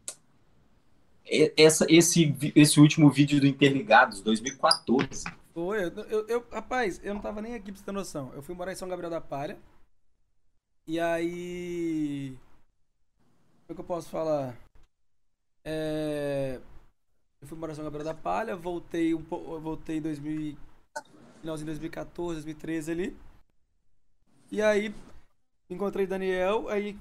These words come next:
Speaker 2: gravamos o, o, o Tô Fechadaço, porque era sem conteúdo, virou Interligados. O rolê da porra. E aí, você pode dizer que você é um dos maiores canais de barba do estado?
Speaker 1: De barba é o maior, né?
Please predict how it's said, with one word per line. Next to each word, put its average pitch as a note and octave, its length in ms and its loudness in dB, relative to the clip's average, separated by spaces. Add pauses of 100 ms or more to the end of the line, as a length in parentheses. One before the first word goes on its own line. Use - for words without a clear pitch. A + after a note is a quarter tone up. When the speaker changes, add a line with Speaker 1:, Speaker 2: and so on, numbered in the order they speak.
Speaker 2:
gravamos F3+ 680 -6
o, F#3 80 -4
o, D#3 880 -6
o D#3+ 160 -6
Tô E3 100 -10
Fechadaço, F#3 560 -4
porque G#3 220 -6
era G#3 160 0
sem A#3 160 -8
conteúdo, A3+ 480 -6
virou A3 200 -4
Interligados. G#3+ 800 -2 (1120)
O D#3 60 -16
rolê E3 160 -6
da G#3 140 -6
porra. D3 420 -6 (720)
E B3+ 80 -4
aí, C4 480 0 (300)
você G3+ 200 -4
pode A#3+ 300 0
dizer E3+ 480 -2
que F#3 100 -12
você F#3 520 -4
é G3 60 -2
um G3 100 -2
dos F3 100 -12
maiores F#3 380 -2
canais E3 420 -4
de D#3+ 80 -10
barba D#3+ 320 -4
do D3+ 80 -6
estado? F3+ 480 -6 (2250)
Speaker 1:
De G#2 160 10
barba A#2+ 520 8
é C#3+ 100 10
o D3 100 6
maior, C3+ 460 2
né? B2+ 120 -16